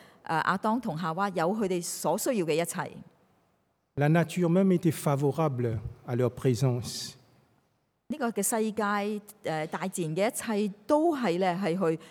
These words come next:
Speaker 1: 誒，做到係，誒，好美好嘅，讓到佢哋能夠佢嘅生活呢，係好舒適嘅。
Speaker 2: Et Dieu les avait mis dans ce paradis pour, euh, gérer.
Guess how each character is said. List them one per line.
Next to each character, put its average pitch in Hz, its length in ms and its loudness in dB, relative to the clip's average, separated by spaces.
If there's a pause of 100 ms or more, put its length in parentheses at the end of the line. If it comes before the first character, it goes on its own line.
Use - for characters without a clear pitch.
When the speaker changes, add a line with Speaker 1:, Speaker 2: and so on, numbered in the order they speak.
(160)
Speaker 1:
誒， 156 160 0
做 160 220 -4
到 165 80 0 (120)
係， 143 400 -4
誒， 135 220 -2
好 160 120 -2 (160)
美 170 200 0
好 156 140 -2
嘅， 160 280 -2 (220)
讓 175 160 -2
到 175 160 2
佢 196 80 -2
哋 160 160 -2
能 143 160 -6
夠 156 180 -2
佢 170 140 0
嘅 160 40 -2
生 220 220 -2
活 165 100 0
呢， 175 100 -2
係 160 140 -4
好 143 180 -8
舒 185 160 -6
適 185 180 -2
嘅。 - 140 -12 (500)
Speaker 2:
Et 147 100 2
Dieu 175 220 0
les 175 200 2
avait 151 240 2
mis 180 220 6
dans 143 220 6
ce - 180 0
paradis 131 600 4
pour, 131 400 4
euh, 117 80 2
gérer. 127 480 2